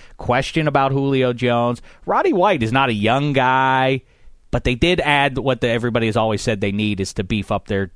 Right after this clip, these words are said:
uh, their lines. So, uh, real quick, Chris Wesseling.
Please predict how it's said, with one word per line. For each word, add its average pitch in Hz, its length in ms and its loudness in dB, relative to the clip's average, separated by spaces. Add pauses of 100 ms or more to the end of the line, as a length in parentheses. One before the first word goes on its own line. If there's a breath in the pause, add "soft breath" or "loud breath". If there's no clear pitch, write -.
uh, 95 260 -2 (320 loud breath)
their 101 200 0
lines. 101 680 -2 (220 soft breath)
So, 120 240 0 (200)
uh, 110 260 0 (100)
real 135 220 0
quick, - 280 -4
Chris - 260 -4
Wesseling. 117 400 -4